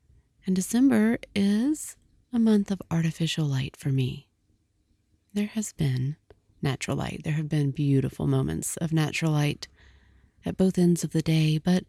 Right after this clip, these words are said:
December is a month of artificial light, and I love it. I love tree light. I love the lights in a strand of crystal garland. I have always had lights strung in the office.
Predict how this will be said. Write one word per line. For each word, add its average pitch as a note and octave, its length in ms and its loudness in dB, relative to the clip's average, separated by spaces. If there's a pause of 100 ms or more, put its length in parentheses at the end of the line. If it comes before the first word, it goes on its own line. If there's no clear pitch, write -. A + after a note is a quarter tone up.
(440)
December A#3+ 420 0
is B3 140 0
a A#3 40 2
month G#3+ 260 4
of - 100 -4
artificial F3+ 540 0
light, D#3+ 280 2
and E3 140 -4
I F3 180 -4
love F#3 560 4
it. - 380 -4 (580)
I D#3+ 40 -4
love D3 360 0
tree D#3+ 200 2
light. D3 280 2 (460)
I G3 60 6
love G3 240 4
the G3+ 100 4
lights F3+ 400 2
in F3+ 60 4
a E3 40 4
strand D#3 420 2
of - 80 -4
crystal D#3 340 -4
garland. D3 560 0 (200)
I D#3 100 -2
have D3 340 -4 (500)
always F#3+ 560 6 (120)
had F3 200 -2
lights D#3 480 0
strung D#3 360 4
in D3 120 4
the C#3+ 180 0
office. D3 680 -2